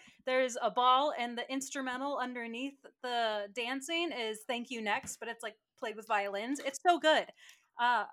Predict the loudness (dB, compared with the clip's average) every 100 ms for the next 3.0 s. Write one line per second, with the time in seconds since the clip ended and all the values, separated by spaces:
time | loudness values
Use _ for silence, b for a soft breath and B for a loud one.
0 | -2 0 0 -4 -10 _ _ _ _ 0
1 | 2 2 4 4 4 0 -2 -10 _ _
2 | _ -6 -2 0 0 -2 -2 -4 -6 -8